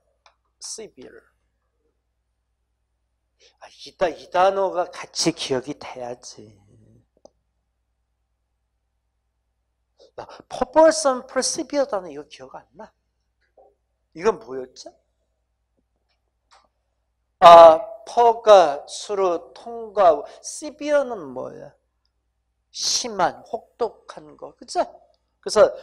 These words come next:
persevere의 단어는 심한 걸 참고 통과해서 나오는 거라 그랬잖아. 뭐야? 인내하다. 참다. 그치? 이 단어 기억해야지.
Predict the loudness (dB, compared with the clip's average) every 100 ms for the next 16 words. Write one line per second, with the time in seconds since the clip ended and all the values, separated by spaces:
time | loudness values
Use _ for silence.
0 | -20 -12 -6 -6 -8 -14 -16 -10 -6 -4
1 | -4 0 0 0 -4 -4 -6 -12 _ -14
2 | -10 -10 -10 -4 -2 -2 -8 2 4 4
3 | 2 -20 -18 -14 -14 -16 -20 -20 _ -2
4 | 0 0 -6 -20 _ -20 -18 -4 6 8
5 | 8 2 0 0 0 -4 -8 -10 -10 -10
6 | -12 -20 _ -20 -20 _ -20 _ _ _
7 | -16 -14 -14 -18 _ _ _ _ _ _
8 | _ _ _ _ _ -20 -20 -18 -14 -14
9 | -14 -18 _ -20 -20 _ _ _ _ -20
10 | -20 -20 -20 -20 _ -16 -16 _ _ -8
11 | 0 0 0 -12 -16 -18 _ -18 -16 -16
12 | -20 -20